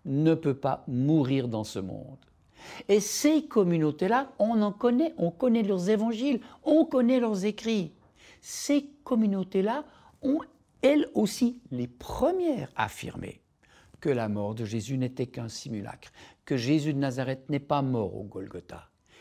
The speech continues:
Eh bien, voilà une tradition des chrétiens margi-, chrétientés marginales qui se retrouve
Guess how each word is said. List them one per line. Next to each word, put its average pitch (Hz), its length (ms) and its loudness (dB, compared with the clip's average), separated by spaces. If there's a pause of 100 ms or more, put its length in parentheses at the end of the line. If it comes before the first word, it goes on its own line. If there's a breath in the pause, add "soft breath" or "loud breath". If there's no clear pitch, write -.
(100)
Eh 233 100 2
bien, 196 200 4
voilà 202 280 2
une 359 100 -6
tradition 139 680 -6 (400 soft breath)
des 165 200 2
chrétiens 175 400 -2
margi-, 113 360 -4 (200)
chrétientés 156 460 -6
marginales 117 540 -4 (520 loud breath)
qui 247 140 2
se 247 140 4
retrouve 226 540 6